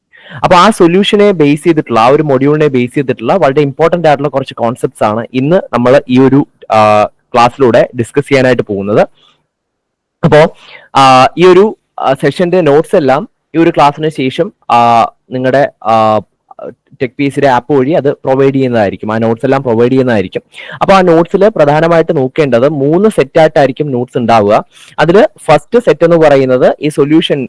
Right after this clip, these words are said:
എന്ന് പറയുന്ന ഈ ടോപ്പിക്കിൽ നമുക്ക് ഇമ്പോർട്ടന്റ് ആയിട്ടുള്ള കോൺസ്-,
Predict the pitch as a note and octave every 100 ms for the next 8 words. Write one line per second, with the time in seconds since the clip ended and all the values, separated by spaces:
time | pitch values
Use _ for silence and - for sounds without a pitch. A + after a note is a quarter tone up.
0 | - B2+ C3 C3+ C3+ C#3+ - C#3 D#3+ D3+
1 | C3 D#3+ D3 A#2+ D3 - D3 E3+ G#3+ A#3
2 | D3 D3 E3+ G3 G#3 D#3 C#3 D3+ D#3+ -
3 | B2+ B2+